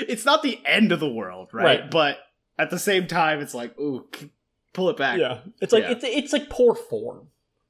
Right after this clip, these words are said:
Speaker 1: Yeah. I mean, who amongst us, you know, hasn't killed a cosplayer, right? Because we think they're actually the person that they're playing as, right? It's like,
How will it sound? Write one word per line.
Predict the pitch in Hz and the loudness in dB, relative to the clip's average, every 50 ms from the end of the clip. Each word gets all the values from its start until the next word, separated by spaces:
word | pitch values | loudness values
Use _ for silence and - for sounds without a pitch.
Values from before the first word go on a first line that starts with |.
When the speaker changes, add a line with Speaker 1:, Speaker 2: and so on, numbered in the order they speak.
| _ _ _ _ - | _ _ _ _ -10
Speaker 1:
Yeah. | - - - _ - - 240 - | -10 -10 -10 _ -16 -14 -6 0
I | - 359 415 | 2 2 2
mean, | 403 381 330 | 4 2 2
who | 220 220 349 415 370 | 4 6 6 6 6
amongst | 320 254 233 220 214 214 214 - 202 | 4 4 2 2 2 0 -2 0 2
us, | 175 170 170 165 - - | 2 2 2 0 -4 -6
you | 160 151 | -6 -4
know, | 156 143 135 135 135 131 131 131 143 _ _ _ _ _ _ _ _ - | -4 -4 -4 -6 -6 -8 -10 -12 -14 _ _ _ _ _ _ _ _ -8
hasn't | - - 170 185 180 143 147 143 123 _ _ _ _ _ _ _ _ - | -2 0 2 2 2 0 -4 -8 -10 _ _ _ _ _ _ _ _ -6
killed | - 175 160 135 117 | -4 -2 -2 -2 -4
a | 127 | -8
cosplayer, | - 135 120 107 104 - - 107 92 87 - - - | -8 -8 -8 -8 -8 -10 -14 -16 -16 -16 -16 -18 -14
right? | - 120 123 123 127 123 | -10 -8 -8 -8 -6 -6
Because | - 139 143 147 127 | -8 -8 -8 -8 -8
we | 147 139 | -10 -8
think | - 160 147 120 | -8 -8 -6 -4
they're | 135 135 | -2 0
actually | 131 127 143 147 - - 147 135 | 0 0 0 0 -2 -2 -4 -4
the | 131 139 | -4 -6
person | 127 _ - - 170 160 - - 139 139 147 | -12 _ -4 -2 -2 -2 -2 -2 -4 -2 -2
that | 151 135 131 | -2 -2 -2
they're | - 143 143 | -2 -2 -2
playing | - - - 156 175 247 269 180 117 | -2 -2 0 2 2 2 2 0 -4
as, | 92 73 78 - - | -6 -10 -12 -14 -16
right? | 104 104 104 120 147 - - - | -12 -10 -8 -8 -8 -10 -10 -10
It's | 151 139 - 147 | -12 -10 -6 -4
like, | 143 139 135 - | -4 -4 -4 -6